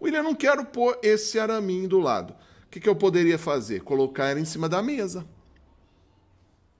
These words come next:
Né? Põe dentro do vasinho, põe em cima da mesa dentro de casa. Vai fazendo irrigação, toda vez que for irrigação, tira ele, irriga, deixa a água sair bem,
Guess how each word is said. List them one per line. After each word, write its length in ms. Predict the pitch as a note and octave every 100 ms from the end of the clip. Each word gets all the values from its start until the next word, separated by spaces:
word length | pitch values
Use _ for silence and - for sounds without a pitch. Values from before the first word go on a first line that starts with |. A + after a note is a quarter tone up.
| _ _ _
Né? 400 | - G#2+ E3 C#4+ - - -
Põe 260 | - B2 B2
dentro 300 | A#2 A#2 A#2
do 120 | A#2+
vasinho, 600 | A#2 D3 C#3 D#3 A#3+ C4 - - _
põe 140 | C3 B2+
em 40 |
cima 220 | - C3+
da 120 | D3+
mesa 280 | F3+ G3 G3
dentro 160 | A3 A#3
de 80 | -
casa. 380 | A#3 G#3 F#3+
Vai 180 | D#2 G#2
fazendo 340 | A2 G#2+ A#2 A#2+
irrigação, 540 | A#2+ C3+ C3 D#3 D3+
toda 180 | C3 A#2
vez 160 | A2
que 60 | -
for 140 | A#2
irrigação, 460 | G#2+ A2 G#2+ - A2+
tira 320 | - B2 A#2+
ele, 360 | B2+ C3+ C#3 C3
irriga, 440 | A2 B2+ C3+ C#3+ - - -
deixa 300 | A#2 A#2+ B2
a 120 | A2+
água 200 | G2+ G#2+
sair 360 | G#2+ C3 B2 A#2+
bem, 840 | A#2+ A#2+ B2+ B2+ C3 C3+ C#3+ D3